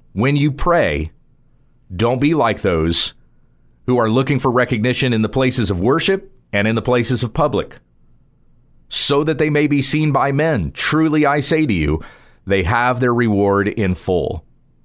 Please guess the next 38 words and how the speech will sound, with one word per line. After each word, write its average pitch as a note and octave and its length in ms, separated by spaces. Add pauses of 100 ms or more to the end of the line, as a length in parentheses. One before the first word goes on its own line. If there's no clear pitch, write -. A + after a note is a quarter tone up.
(280)
He G2 80
goes A2+ 220
on C3+ 160
to B2+ 60
say A#2 200
in G2+ 120
verse G#2 200
six, C#3+ 400
"But F#2 200
you, G#2+ 580 (120)
when A2 280
you D3 380
pray, - 480 (600)
go D#3+ 340
into E3 360
your C3+ 260
inner B2+ 280
room, B2+ 480
and G#2+ 220
when A#2+ 160
you E3+ 120
have E3 120
shut - 260
your E3 160
door, A2+ 340
pray C3 380
to D3 120
your D#3 140
Father A2+ 360
who A2 120
is G#2+ 160
in B2+ 100
secret, D3+ 520
and A2 140
your F2+ 100
Father D3 480
who A2 160
sees C#3 520